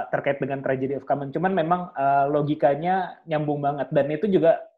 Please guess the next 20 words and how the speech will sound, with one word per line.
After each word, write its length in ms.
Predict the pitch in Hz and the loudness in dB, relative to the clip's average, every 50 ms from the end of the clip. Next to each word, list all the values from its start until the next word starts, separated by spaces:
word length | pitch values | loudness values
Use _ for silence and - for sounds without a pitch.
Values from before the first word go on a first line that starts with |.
| _ _ | _ _
waktu 320 | - 165 - - - 156 - | -2 -2 0 0 2 4 4
itu 20 | - | 4
aku 160 | - - 220 | 4 4 2
menyadari 420 | 208 196 185 160 151 143 143 151 139 135 | 2 2 2 2 4 2 2 2 2 2
hal-hal 480 | 139 135 139 143 139 147 - 139 143 143 | 4 4 4 4 4 2 2 0 0 0
tersebut 400 | 143 131 - 127 147 180 202 202 | -2 -6 -6 -2 -2 -2 -2 0
gara-gara, 540 | - 147 147 135 135 139 139 156 170 190 - - - - - _ _ _ _ _ _ _ _ - | 0 0 0 2 0 0 2 4 4 4 2 -2 -12 -20 -20 _ _ _ _ _ _ _ _ 0
eh, 760 | 139 139 143 143 143 143 143 143 143 143 143 143 143 147 143 123 - _ _ _ - | 2 4 4 6 6 4 4 4 2 2 2 0 0 -2 -4 -6 -10 _ _ _ -10
Eu-, 200 | 175 165 - - _ | -10 -10 -10 -10 _
Europe, 540 | - 180 170 185 202 196 185 160 156 - - | -4 2 6 8 8 10 10 8 8 6 2
gara-gara 340 | 151 147 143 143 147 151 160 | 2 4 4 4 4 4 4
Eropa 420 | 156 156 151 160 156 - - 135 131 127 123 | 6 6 6 4 4 4 4 4 4 2 2
gitu. 180 | 131 127 127 123 | -2 -4 -4 -4
Gara-gara 520 | 120 131 131 131 131 139 151 180 196 - - - _ _ _ _ | -2 -2 -2 0 2 2 2 2 0 -2 -4 -10 _ _ _ _
aku 180 | - - - 220 | -10 -4 0 2
dulu 200 | 190 185 233 240 | 2 4 4 6
nggak, 320 | 190 156 151 151 170 170 160 | 6 6 6 4 2 0 0
nggak 160 | 147 143 139 | -2 0 2
terlalu 220 | 151 151 156 156 156 | 4 2 2 4 4
paham 320 | 180 190 202 202 226 220 | 4 4 4 4 2 2